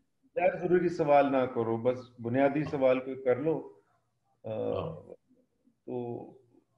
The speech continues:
Speaker 1: ऐसे ही फजूल किस्म के, अ, जो है वो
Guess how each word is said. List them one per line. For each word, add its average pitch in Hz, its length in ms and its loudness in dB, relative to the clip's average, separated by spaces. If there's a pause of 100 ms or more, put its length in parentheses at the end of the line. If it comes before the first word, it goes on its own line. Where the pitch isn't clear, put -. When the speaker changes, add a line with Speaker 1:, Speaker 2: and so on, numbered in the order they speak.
(100)
Speaker 1:
ऐसे 123 280 -8
ही 135 80 -4
फजूल 131 600 -8
किस्म 120 360 -6
के, 117 360 -6
अ, - 100 -20 (400)
जो 110 340 -10
है 113 200 -4
वो 107 420 -10